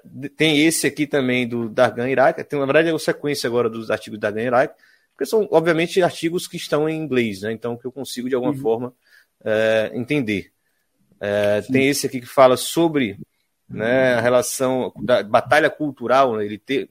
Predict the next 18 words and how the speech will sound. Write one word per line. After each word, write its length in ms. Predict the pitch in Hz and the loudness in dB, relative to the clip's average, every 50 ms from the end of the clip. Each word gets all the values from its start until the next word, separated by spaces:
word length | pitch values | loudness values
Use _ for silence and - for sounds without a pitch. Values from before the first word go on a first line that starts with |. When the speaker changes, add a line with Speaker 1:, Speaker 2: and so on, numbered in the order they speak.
| _ _ | _ _
Speaker 1:
ele 140 | - 117 113 | -10 -8 -6
usa 180 | 120 151 135 135 | -4 -4 -4 -6
esse 160 | 120 - - | -8 -8 -8
termo, 220 | - 127 123 110 101 | -4 -4 -4 -4 -4
né, 40 | 95 | -8
batalha 300 | 104 101 - 120 127 123 | -8 -4 -4 -4 -4 -4
cultural 380 | - - - 113 107 113 110 107 | -6 -8 -6 -2 -2 -2 -2 -4
na 80 | 117 113 | -6 -8
Turquia, 520 | - - 101 _ _ - 131 156 170 - _ _ _ _ _ - | -8 -12 -14 _ _ -4 -4 -4 -4 -4 _ _ _ _ _ -10
exatamente 420 | - 113 - 113 104 113 117 - 107 | -8 -6 -6 -4 -4 -4 -6 -6 -6
desses 260 | 113 110 - 120 101 | -8 -6 -6 -8 -6
dois 200 | 95 120 120 104 - | -4 -4 -4 -4 -6
doxas. 760 | - 92 131 113 - - - 90 85 - - - - - - _ | -6 -6 -6 -6 -6 -8 -12 -12 -10 -10 -8 -8 -10 -12 -16 _
Ele 120 | 95 95 95 | -14 -12 -10
usa 120 | 101 101 | -8 -8
o 60 | 95 | -10
termo 240 | - - 98 95 98 | -6 -6 -6 -6 -6
doxas, 420 | 92 104 117 123 - - 151 156 | -2 -2 -2 -2 -2 -8 -14 -14